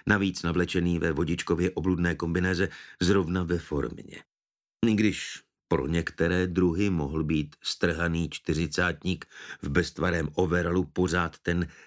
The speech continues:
nejlibovější kousek v nabídce, nesázel jsem na to. Za to křičet jsem uměl fakt hlasitě. Stačilo pár kroků, aby mi došlo, že se Aga možná bude hodit.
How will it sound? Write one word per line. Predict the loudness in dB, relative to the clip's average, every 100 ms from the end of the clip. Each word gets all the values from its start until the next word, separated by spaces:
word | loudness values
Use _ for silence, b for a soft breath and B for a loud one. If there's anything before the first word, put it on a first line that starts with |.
| B
nejlibovější | 2 4 4 2 2 2 4 2 2 -2
kousek | 0 0 0 0
v |
nabídce, | 0 0 -4 -2 0
nesázel | 2 2 2 0 -2 -6 -6 -8 -10
jsem | -10 -12
na | -16 -14
to. | -16 -18 _ _ _ _ 4
Za | 4
to | 4 0
křičet | 0 0 2 0 0
jsem | 0 0
uměl | 2 2 2
fakt | 0 -4 -2
hlasitě. | -2 -2 -6 -6 -12 _ _ _ _ _ _ _ 2
Stačilo | 2 4 4 2
pár | 2 0
kroků, | 0 -2 -2 -2 -2
aby | 0 0
mi | 2
došlo, | 0 0 -2
že | 0
se | -2 -4
Aga | -4 -2 0 0
možná | 0 0 -2 -2 -2 -2 -4 -8
bude | -6 -6 -4
hodit. | -4 -6 -6 -12